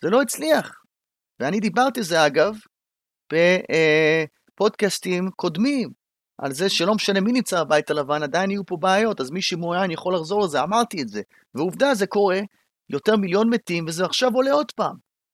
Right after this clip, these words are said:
בעוד אזורים בארצות הברית. ועוד מקום, שעכשיו,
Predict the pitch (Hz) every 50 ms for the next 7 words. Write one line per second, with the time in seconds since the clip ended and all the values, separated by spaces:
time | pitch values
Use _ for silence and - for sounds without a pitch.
0 | _ _ _ - 143 196 240 226 254 196 220 240 254 240 214 233 208 - 233 220
1 | 240 240 220 - 427 - - - _ _ _ _ _ _ - - - - _ _
2 | _ _ _ _ _ _ _ _ _ _ _ _ _ _ _ _ _ - 131 151
3 | 185 277 320 269 339 311 - - 202 147 131 127 170 202 - _ _ _ _ _
4 | _ - - 165 147 - - 185 160 156 147